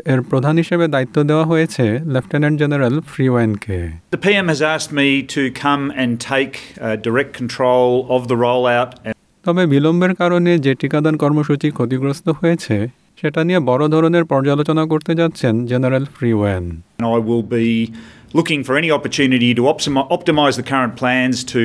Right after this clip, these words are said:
Speaker 2: accelerate the rollout where we can as additional, uh, supplies come online.
Speaker 1: তার নিযুক্তিকে স্বাগত জানিয়েছেন কয়েকজন চিকিৎসা বিশেষজ্ঞ, যাদের মধ্যে রয়েছেন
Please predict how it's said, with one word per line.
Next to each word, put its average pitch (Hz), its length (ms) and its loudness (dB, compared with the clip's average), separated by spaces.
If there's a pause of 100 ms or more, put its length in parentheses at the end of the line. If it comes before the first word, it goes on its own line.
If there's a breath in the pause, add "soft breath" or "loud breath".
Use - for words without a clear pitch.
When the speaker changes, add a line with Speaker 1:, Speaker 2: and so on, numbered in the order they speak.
(140)
Speaker 2:
accelerate 131 500 0
the 123 160 -2
rollout 120 380 2
where 117 160 2
we 107 100 -2 (120)
can 160 240 0
as 131 180 0
additional, 113 480 -2
uh, 110 180 -4
supplies 120 500 -2
come 110 140 -4
online. 139 420 2 (420)
Speaker 1:
তার 165 180 0
নিযুক্তিকে 180 560 0
স্বাগত 143 400 0
জানিয়েছেন 170 600 0
কয়েকজন 139 420 0
চিকিৎসা 143 460 -4
বিশেষজ্ঞ, 120 580 -2 (540)
যাদের 131 260 2
মধ্যে 143 280 2
রয়েছেন 151 460 2